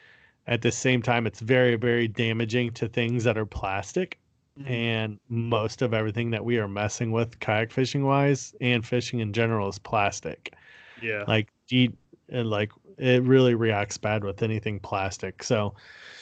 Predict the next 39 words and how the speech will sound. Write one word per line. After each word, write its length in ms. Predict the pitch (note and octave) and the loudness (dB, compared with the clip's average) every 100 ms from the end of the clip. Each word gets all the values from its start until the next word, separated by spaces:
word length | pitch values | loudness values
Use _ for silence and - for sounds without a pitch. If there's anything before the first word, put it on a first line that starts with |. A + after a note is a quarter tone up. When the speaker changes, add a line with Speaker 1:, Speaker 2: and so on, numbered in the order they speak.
| - - - | -20 -14 0
Speaker 1:
I'd 160 | C3 C3 | 4 6
like 200 | C3 A#2 | 6 4
to 80 | A2 | -2
try 300 | - A2+ A2+ | 2 4 4
that 220 | A2 A2 | 0 -2
stuff 200 | - A2+ | -4 -2
out. 120 | A2 | 2
Yeah, 180 | D3+ C#3+ | 4 4
dude, 180 | C3 C#3 | 4 4
that's 180 | D3 - | 2 2
how 200 | D3+ B2 | 0 0
it 40 | |
was 220 | B2 B2 A2+ | 0 -2 -2
when 120 | A#2 | -2
we 100 | A#2+ | -2
were 60 | |
in 60 | A2+ | -2
Michigan, 360 | G#2+ G#2+ - A#2 | -2 -4 -6 -6
man. 200 | A#2 A#2 | -6 -4
Like, 220 | A#2+ A#2+ | -6 -2
it 100 | D#3 | 2
was 140 | D3+ A#2+ | 4 4
biting 300 | D3 C#3 B2+ | 4 2 0
through 120 | C#3+ | -2
your 100 | C#3 | -2
shirt, 380 | - - C3 B2+ | -2 -2 -2 0
biting 240 | B2+ C#3+ C3 | 0 0 0
through 140 | C#3+ | 0
your 100 | C#3 | 0
hat, 440 | G2+ A2+ A#2+ A#2+ B2 | 0 2 2 0 -2
like, 400 | C3 A2+ G#2+ - _ _ - | -2 -2 -2 -10 _ _ -6
biting 380 | B2+ C3+ A#2 A#2 | -4 -4 -6 -10
through 200 | - C3+ | -2 -2
everything, 500 | G#2+ A#2+ A2 B2 G#2+ | 0 -2 -2 -2 -2
dude. 160 | A2 A#2 | 0 0
Like, 220 | A2 - | 0 -2
your 120 | B2 | -2
pants, 640 | - - A#2+ A#2+ A#2+ A#2+ - | 0 2 4 4 2 -2 -4
like, 320 | G2+ G2+ - | -4 -4 -12